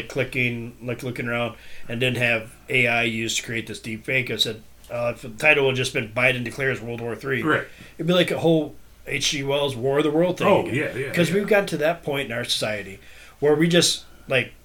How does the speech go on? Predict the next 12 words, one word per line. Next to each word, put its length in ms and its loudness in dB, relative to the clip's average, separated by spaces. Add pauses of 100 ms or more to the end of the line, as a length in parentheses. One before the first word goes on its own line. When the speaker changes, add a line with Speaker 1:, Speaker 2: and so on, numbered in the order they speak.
(140)
Speaker 1:
instantly, 460 0
it's 100 -6
like, 260 -4
"Oh, 220 -2 (340)
what 180 -6
the 60 -4
media 280 0
says 260 -4
is 140 -14
right." 260 -16
Speaker 2:
Yeah, 240 -2 (300)
yeah. 100 -4